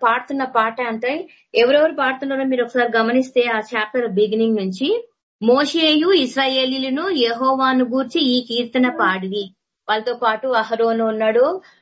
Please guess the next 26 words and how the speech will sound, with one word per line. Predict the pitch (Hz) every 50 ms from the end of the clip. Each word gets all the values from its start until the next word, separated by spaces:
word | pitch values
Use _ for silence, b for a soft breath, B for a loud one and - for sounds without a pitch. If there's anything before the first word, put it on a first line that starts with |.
| b b -
ఆమె | 196 196 190 185 180 180 185 185 -
సోదరి | - - 240 226 220 196 214 208 196
కూడా | 190 190 180 175 160
ఉంది | 151 151 160 185 - _ _ _ _ _ _ _
కదా. | 208 220 311 403 b b b b b
అంతే | - 233 269 - 370
ఇశ్రాయేలీలు | 285 240 247 - - 262 247 233 233 226 226 220 214
ఆరు | 202 202 214 226 240 240
లక్షల | 233 226 226 - - 254 240
యాభై | 226 214 208 196 196 196 190 202
మంది | 202 202 202 202 208 220 247 294 370 392 381 - _ _ _ -
పురుషులు. | 214 202 196 185 - - 165 - - - _ _ _ _ _ _ _
ఇక | 202 202 226
వాళ్ళతోటి | 214 190 185 185 185 214 208 214 277 285 - _ _
పిల్లలు, | 247 220 208 208 208 220 240 285 349
స్త్రీలను | 370 - _ - 214 196 196 196 202 220
లెక్క | 214 190 185 - - 175
పెట్టలేదు | 170 165 170 165 160 156 156 - 160
వాళ్ళు | 165 160 165 - _ _ _ _ _ _ 202
కదా. | 220 294 440 B B B B B _ -
దగ్గర | 196 190 190 214
దగ్గర | 196 226 220 - 247 262 269 -
పన్నెండు, | 233 190 185 185 185 185 185
పదిహేను | 185 180 170 - - 165 165
లక్షల | 151 - - - - - 208 190
మంది. | 180 170 156 - - -